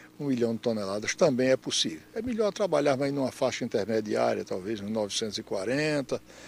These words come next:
novecentos e cinquenta mil, a gente possa prever a essa altura como um, um termo médio, né? A variação em torno disso.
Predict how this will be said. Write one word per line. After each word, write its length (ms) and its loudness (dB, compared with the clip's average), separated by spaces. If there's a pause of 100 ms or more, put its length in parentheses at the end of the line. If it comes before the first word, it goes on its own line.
(180)
novecentos 460 2
e 40 6
cinquenta 380 -2
mil, 160 0
a 60 4
gente 160 -2
possa 340 -2
prever 540 2 (1000)
a 180 4
essa 280 8
altura 500 4 (640)
como 420 2
um, 360 -2
um 60 -6
termo 360 10
médio, 400 2
né? 200 8
A 20 6
variação 600 4
em 40 -2
torno 320 0
disso. 340 -8